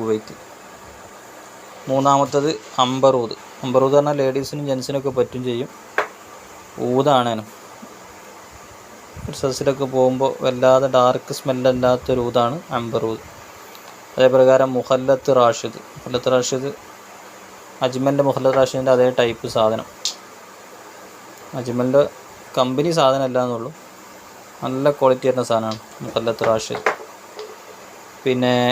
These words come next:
ഗ്രീൻ അജ്മീരി, പുതിയ ഐറ്റമാണ് ഗ്രീൻ അജ്മീരി. അതുമാതിരി ലാവണ്ടർ ഊത്. ലാവണ്ടർ ഊത് അധികം ചെറുപ്പക്കാർക്കും എല്ലാവർക്കും ഇഷ്ടപ്പെടുന്ന ഒരു സാധനമാണ് ലാവണ്ടർ ഊത്. ഇപ്പോൾ മാർക്കറ്റിൽ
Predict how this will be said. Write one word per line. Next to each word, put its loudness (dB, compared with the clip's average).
ഗ്രീൻ 0
അജ്മീരി, -2
പുതിയ 0
ഐറ്റമാണ് -6
ഗ്രീൻ -6
അജ്മീരി. -8
അതുമാതിരി 2
ലാവണ്ടർ 2
ഊത്. -6
ലാവണ്ടർ -4
ഊത് 0
അധികം -6
ചെറുപ്പക്കാർക്കും 0
എല്ലാവർക്കും 2
ഇഷ്ടപ്പെടുന്ന -4
ഒരു -6
സാധനമാണ് 0
ലാവണ്ടർ -2
ഊത്. -12
ഇപ്പോൾ -2
മാർക്കറ്റിൽ 0